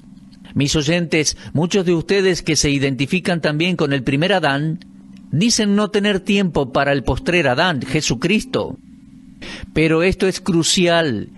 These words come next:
El punto de desigualdad entre Adán y Cristo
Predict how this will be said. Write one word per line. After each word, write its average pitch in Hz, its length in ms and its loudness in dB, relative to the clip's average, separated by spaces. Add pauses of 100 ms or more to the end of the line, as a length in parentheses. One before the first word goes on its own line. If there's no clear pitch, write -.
(300)
El 180 260 2
punto 220 480 0
de 175 160 2
desigualdad 170 720 0
entre 143 320 0
Adán 175 220 0
y 208 80 2
Cristo 160 600 0